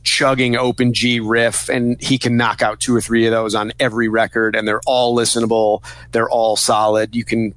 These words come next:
you can take it to the bank that that's gonna be on every album. Um, Mick, I, I will say,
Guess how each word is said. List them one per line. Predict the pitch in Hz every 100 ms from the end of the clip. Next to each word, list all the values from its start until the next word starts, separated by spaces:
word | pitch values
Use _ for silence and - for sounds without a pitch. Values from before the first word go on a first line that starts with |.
| -
you | 120
can | 117
take | 127 127
it | 120
to | 117
the | 113
bank | 117 113 107
that | 101
that's | 107 -
gonna | 110 104
be | 107
on | 101
every | 101 101
album. | 101 98 98 95 - - - - - - -
Um, | 120 113 113 123 - - _ -
Mick, | 160 196 - - - - - _ -
I, | 151 -
I | 180
will | 202
say, | - 190